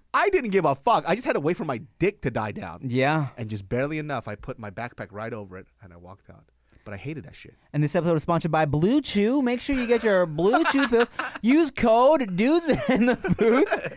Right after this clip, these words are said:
Speaker 1: <laughs> Use code No Reason Boner.
Speaker 2: <laughs> Nah, um, yeah, random boners are so annoying 'cause I remember, um, I just remember in, like, P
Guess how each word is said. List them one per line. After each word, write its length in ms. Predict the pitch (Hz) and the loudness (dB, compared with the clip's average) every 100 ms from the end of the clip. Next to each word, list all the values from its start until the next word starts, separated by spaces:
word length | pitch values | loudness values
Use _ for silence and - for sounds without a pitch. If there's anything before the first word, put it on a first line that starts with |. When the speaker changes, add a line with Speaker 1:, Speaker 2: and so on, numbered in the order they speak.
| - 330 220 | -14 -16 -6
Speaker 1:
<laughs> 60 | |
Use 260 | - 233 262 | -2 -2 -2
code 440 | - 180 220 311 277 | -2 0 2 2 0
No 240 | 175 196 | 0 2
Reason 420 | 285 285 370 370 349 | 2 2 2 0 -2
Boner. 560 | 269 - - 220 214 165 | 0 2 2 2 0 0
Speaker 2:
<laughs> 500 | 208 180 - - - | -2 -2 -8 -20 -10
Nah, 320 | 123 131 127 | -4 -2 -2
um, 320 | - 127 123 123 | -2 -4 -4 -2
yeah, 240 | 139 120 | -2 -2
random 300 | 107 127 156 | -2 -4 -2
boners 300 | 143 139 127 | 0 0 -2
are 80 | 120 | -4
so 640 | - - 120 120 120 117 | -6 -2 0 2 2 0
annoying 540 | 104 110 107 107 104 98 | -4 -8 -8 -8 -8 -10
'cause 140 | 110 | -8
I 120 | 107 | -8
remember, 760 | 113 110 110 107 104 104 101 95 | -8 -8 -10 -12 -10 -10 -10 -12
um, 640 | 85 98 95 92 90 78 73 - - - - - - - | -16 -16 -14 -14 -16 -20 -20 -20 -20 -20 -20 -18 -20 -14
I 100 | - | -8
just 140 | 147 180 | -8 -4
remember 280 | 165 160 156 | -2 0 -2
in, 200 | 123 120 | -2 -6
like, 180 | 104 | -8
P 160 | - 143 | -6 -6